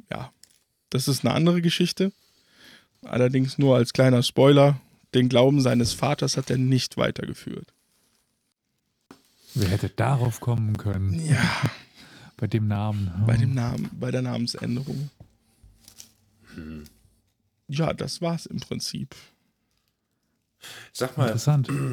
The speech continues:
Speaker 3: <clears throat> sehr interessant, wirklich. Wie, wie, wie, was, was war's, was dich dazu bewegt hat, über, also etwas über Echnaton zu lesen oder dich damit zu beschäftigen und, und, ähm,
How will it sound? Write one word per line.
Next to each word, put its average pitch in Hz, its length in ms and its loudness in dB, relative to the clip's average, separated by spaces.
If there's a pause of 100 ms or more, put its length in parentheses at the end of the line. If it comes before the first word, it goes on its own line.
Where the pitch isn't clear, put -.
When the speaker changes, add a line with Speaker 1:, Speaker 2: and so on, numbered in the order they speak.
(140)
Speaker 3:
<clears throat> - 320 -20
sehr 107 280 -8
interessant, 98 480 -10
wirklich. 95 420 -10
Wie, 95 220 -12
wie, 104 300 -10 (1400)
wie, 98 440 -16 (880)
was, - 420 -6
was 113 340 -6
war's, 135 380 -8
was 110 140 -6
dich 101 180 -8
dazu - 300 -10
bewegt 101 360 -12
hat, - 380 -14
über, 92 640 -8 (720)
also 95 240 -6
etwas 104 220 -8
über 104 220 -6
Echnaton 95 380 -6
zu - 120 -8
lesen 117 440 -4
oder 92 140 -8
dich 90 120 -14
damit 92 200 -10
zu - 100 -12
beschäftigen 110 480 -8
und, 95 320 -10
und, 92 380 -10
ähm, 92 580 -10